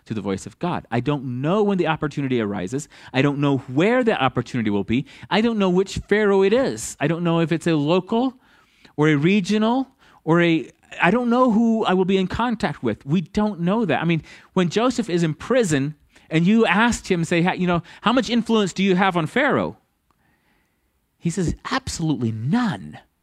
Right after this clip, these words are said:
But in one day, it changed, and he had a lot of influence. So much influence that it,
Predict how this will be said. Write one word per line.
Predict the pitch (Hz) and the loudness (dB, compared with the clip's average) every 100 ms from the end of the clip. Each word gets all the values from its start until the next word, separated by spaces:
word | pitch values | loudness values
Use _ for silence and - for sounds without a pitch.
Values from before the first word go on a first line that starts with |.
| _ _ _ _ _ _ _ | _ _ _ _ _ _ _
But | - 120 | -6 -4
in | 110 104 | -4 -2
one | 123 147 151 | 0 0 0
day, | 139 113 - - _ _ _ _ _ - | -2 -4 -8 -20 _ _ _ _ _ -10
it | 101 | -10
changed, | - 120 - - - _ _ - | -6 -8 -8 -18 -20 _ _ -10
and | 104 | -4
he | 113 | -4
had | 107 90 92 104 _ _ - | -4 -6 -8 -10 _ _ -6
a | 101 | -4
lot | 98 98 110 107 95 | -2 0 -2 -2 -8
of | 85 | -10
influence. | 98 87 - - _ - - _ _ _ _ _ - - | -12 -12 -14 -18 _ -20 -20 _ _ _ _ _ -20 -14
So | - - 185 | -4 0 2
much | 226 240 180 | 2 0 -2
influence | 214 226 160 110 107 - - _ _ _ - - - | -2 0 0 -2 -2 -8 -12 _ _ _ -20 -20 -4
that | 131 | 0
it, | 147 | 0